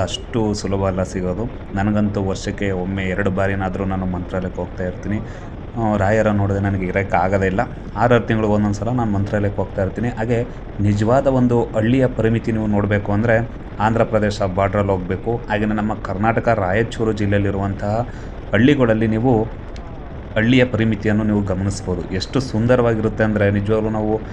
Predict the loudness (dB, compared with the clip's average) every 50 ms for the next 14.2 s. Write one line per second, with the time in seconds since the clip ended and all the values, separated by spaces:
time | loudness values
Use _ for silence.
0 | -12 -12 -12 -12 -10 -4 -2 0 2 2 2 2 0 -2 -2 0 2 2 4 4
1 | 4 4 4 4 2 0 -4 -6 -4 -2 2 2 2 2 2 0 -2 0 2 2
2 | 0 0 -2 -4 0 2 2 2 4 2 2 0 0 0 -2 -2 -4 -4 -2 0
3 | 0 0 0 0 0 0 -2 0 0 0 0 0 0 -2 0 0 0 0 2 2
4 | 2 2 2 2 2 2 4 4 4 4 2 2 0 2 2 2 2 0 0 0
5 | 0 0 0 0 -2 -4 -2 -2 0 0 0 0 -2 -2 -6 -8 -10 -12 -12 -12
6 | -12 -6 -2 0 0 0 0 0 0 -2 0 2 2 2 2 2 2 2 2 2
7 | 2 0 0 0 -2 -2 0 4 4 4 6 6 4 4 4 4 2 2 2 2
8 | 2 0 -2 -6 -10 -12 -12 -12 -12 -12 -12 -8 -6 -4 -2 0 2 2 4 4
9 | 2 2 2 2 2 2 2 2 2 2 2 4 4 4 4 4 4 2 0 -2
10 | -6 -8 -4 -2 -2 0 0 0 0 0 0 0 -2 -4 -4 -2 0 2 2 2
11 | 2 0 0 0 0 0 0 -2 -2 -2 -2 -2 -4 -8 -12 -12 -12 -12 -12 -12
12 | -12 -12 -12 -8 -6 -2 -2 0 2 2 2 2 2 0 0 -2 0 0 -2 -2
13 | -2 -4 -4 -2 -2 -2 -2 -2 0 0 0 0 2 0 0 2 2 2 0 0
14 | 0 0 0 -2